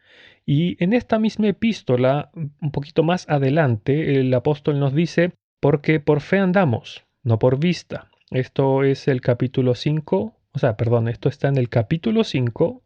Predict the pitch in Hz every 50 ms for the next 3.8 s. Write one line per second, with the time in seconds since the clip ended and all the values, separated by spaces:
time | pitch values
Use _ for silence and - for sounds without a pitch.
0 | _ _ - 135 131 127 123 123 120 113 123 123 127 - 143 143 - - 123 110
1 | - 151 165 165 147 147 135 127 123 123 131 135 139 127 131 127 123 120 - _
2 | - - 131 - 139 143 - - - 147 131 123 120 120 120 120 117 - - -
3 | - _ _ - - 139 165 151 117 104 - - - - - -